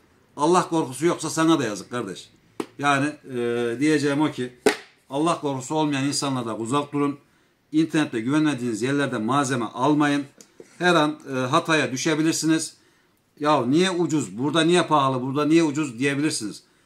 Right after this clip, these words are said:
Ama dediğim gibi güvendiğin yerden alırsan herhangi bir sorun yaşamazsın. Ve bizden de tekrar diyorum, aldın, taktın,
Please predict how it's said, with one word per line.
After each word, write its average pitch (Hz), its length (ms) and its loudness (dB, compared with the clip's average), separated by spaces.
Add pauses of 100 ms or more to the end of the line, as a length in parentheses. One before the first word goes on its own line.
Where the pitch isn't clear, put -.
(300)
Ama 156 240 -4
dediğim 160 260 0
gibi 110 140 -4
güvendiğin 151 420 2
yerden 135 260 -2
alırsan 113 380 -4
herhangi 135 300 0
bir 95 60 -12
sorun 123 220 -4
yaşamazsın. 110 560 -6 (420)
Ve 147 180 -2
bizden 156 420 2
de 135 220 -2 (320)
tekrar 156 480 0
diyorum, 117 340 -2 (540)
aldın, 160 480 2 (480)
taktın, 160 600 0